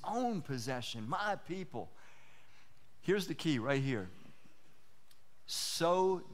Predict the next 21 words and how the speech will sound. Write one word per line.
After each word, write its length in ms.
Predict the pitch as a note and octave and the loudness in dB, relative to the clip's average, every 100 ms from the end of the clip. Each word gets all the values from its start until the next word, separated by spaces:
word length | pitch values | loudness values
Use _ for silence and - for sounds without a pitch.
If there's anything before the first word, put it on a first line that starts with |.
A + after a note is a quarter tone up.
| G2 | 0
that, 460 | A2+ D#3 G2 - - - - - - - G2+ | 6 6 6 -2 -8 -10 -10 -10 -10 -8 -8
okay, 220 | - A#2 | -4 -2
so 420 | - - F3+ G3 | -2 2 4 4
that 460 | D#3+ D#3+ D3+ - - - - - | 6 6 4 2 -8 -10 -10 -8
what? 360 | C3 B3+ D4 - - - - - - | -2 0 0 -2 -8 -10 -10 -10 4
What, 200 | F3 D#3 | 4 4
what 360 | D#3 C3 F#3+ | 0 2 4
is 180 | A#3+ F3 | 4 2
it? 80 | A2+ | 0
Why 320 | G#2+ F3 A3+ | 2 4 6
is 200 | A3+ E3+ | 4 2
it 100 | C#3+ - - - | -2 -4 -10 -6
God's 280 | D3+ D3 C3 | 2 2 2
calling 320 | - C#3+ C3 | 2 2 4
me 160 | C3 A#2+ | 2 0
his 200 | C3 B2 | 0 -2
possession? 640 | - A2+ B2 A#2 - G2 F#2 F#2+ | -2 0 2 0 -2 -6 -8 2
Why? 320 | E3 C#3+ F2+ - - - - - - | 4 4 2 -6 -10 -10 -10 -10 -10
So 420 | - - G3 A#3 B3 | -2 2 6 6 6
that 440 | G#3+ F#3 D#3 - - - - - - - - - - - | 8 10 8 4 -6 -10 -10 -10 -10 -10 -10 -10 -10 -10
you, 640 | B2 C#3 A#3 C4 F3+ F#3+ | -6 0 4 8 8 8